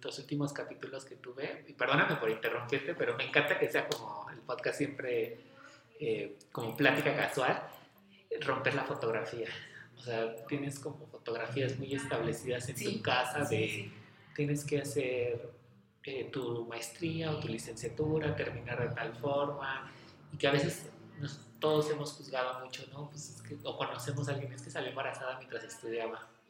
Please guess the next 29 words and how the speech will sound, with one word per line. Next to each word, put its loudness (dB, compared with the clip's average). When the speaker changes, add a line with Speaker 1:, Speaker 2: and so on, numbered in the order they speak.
Speaker 1:
¿y -4
por -2
qué 0
no -4
podía 0
pasar -4
eso, 4
no?". -6
O 2
se -4
perdió 2
un 4
año 4
estudiando -4
en -6
el -6
extranjero -2
y -16
no -6
va 0
al -4
corriente -4
con -12
sus, -12
con, -4
con -2
su 0
generación 0
cuando... -4